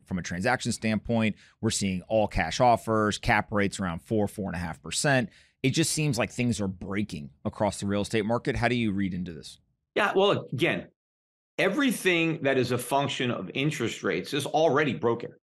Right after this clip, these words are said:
Speaker 2: because the Fed kept interest rates at zero for, you know, a decade. And real estate is hugely impacted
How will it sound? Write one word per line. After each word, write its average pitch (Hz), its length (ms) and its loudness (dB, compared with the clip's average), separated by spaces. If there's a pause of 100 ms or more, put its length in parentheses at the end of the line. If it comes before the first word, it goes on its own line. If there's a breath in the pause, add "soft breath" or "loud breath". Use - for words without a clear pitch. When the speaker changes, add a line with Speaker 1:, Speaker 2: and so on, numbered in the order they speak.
(540)
Speaker 2:
because 135 360 0
the 143 100 -4
Fed 180 320 0
kept 160 240 0
interest 156 380 0
rates 131 360 0 (380)
at 117 180 0
zero 110 400 4
for, 104 400 -2
you 135 80 -6
know, 107 120 0
a 98 40 0
decade. 101 540 -2 (840)
And 131 440 2 (200)
real 196 280 4
estate 120 560 0 (760)
is 127 420 2
hugely 165 640 0
impacted 90 680 -4